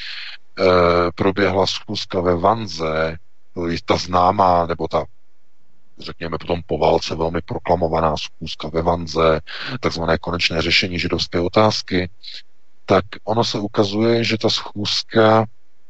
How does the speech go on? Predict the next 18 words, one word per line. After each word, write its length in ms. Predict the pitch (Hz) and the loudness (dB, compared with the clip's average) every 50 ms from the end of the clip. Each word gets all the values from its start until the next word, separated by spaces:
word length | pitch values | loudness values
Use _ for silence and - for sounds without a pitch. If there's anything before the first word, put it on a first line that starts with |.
| - - - - - - - | -14 -14 -14 -14 -10 -4 -2
ve 80 | 101 | 0
skutečnosti 540 | 95 - - 107 104 - 120 110 - - 120 | 0 2 2 2 2 2 0 -2 -2 -2 -2
vůbec 320 | 101 95 101 101 110 107 | -2 0 2 2 2 2
nebyla 400 | 98 104 101 95 104 104 104 110 | 2 0 0 2 4 6 6 4
o 100 | 101 101 | 4 0
Židech, 400 | 95 90 95 92 92 98 104 - | 0 -2 0 2 2 2 2 2
ale 140 | 104 101 101 | 2 2 2
byla 160 | 95 101 101 | 4 4 4
o 120 | 104 98 95 | 2 2 0
něčem 380 | 98 101 101 - - 107 101 | -2 -2 -2 -2 -2 -2 -2
jiném. 240 | 98 95 92 85 73 - - - - - - - - - - - - - - - - - - - - - - - | -2 -2 -2 -2 -4 -6 -10 -14 -14 -14 -14 -14 -14 -14 -14 -14 -14 -14 -14 -14 -14 -14 -14 -14 -14 -14 -12 -2
Byla 240 | - 92 90 90 92 | 0 2 4 6 6
o 140 | 92 87 90 | 6 4 2
odstranění 680 | 90 - - - - 101 95 95 95 95 95 95 95 90 | 0 -2 -6 -4 -4 -4 -2 -2 -4 -4 -4 -2 -2 0
Adolfa 400 | 90 87 92 92 87 - - 92 | 2 2 2 2 2 2 2 2
Hitlera 500 | 92 92 - - 98 95 90 78 73 71 - - - - - - - | 2 2 0 0 2 2 2 2 0 -2 -6 -12 -14 -14 -14 -8 -4
od 140 | - 90 85 | -2 -2 0
moci 380 | 82 87 85 - - - - | 0 0 0 0 -2 -4 -6